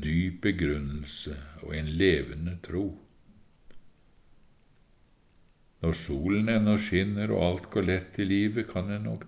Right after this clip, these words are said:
tale og synge om himmelens salighet, og akkurat da ha aller minst bruk for denne trøsten.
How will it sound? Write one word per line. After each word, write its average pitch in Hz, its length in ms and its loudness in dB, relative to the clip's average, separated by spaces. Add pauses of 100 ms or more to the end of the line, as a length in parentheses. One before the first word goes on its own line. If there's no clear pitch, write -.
tale 95 420 2
og 90 80 -4
synge 87 480 -2
om 87 160 0
himmelens 80 720 -2
salighet, - 720 -6 (960)
og 92 140 2
akkurat 95 420 2
da 90 160 4
ha 92 220 2
aller 92 180 2
minst 82 400 -2
bruk 67 320 -4
for 113 240 -4
denne 80 320 -4
trøsten. 71 640 -12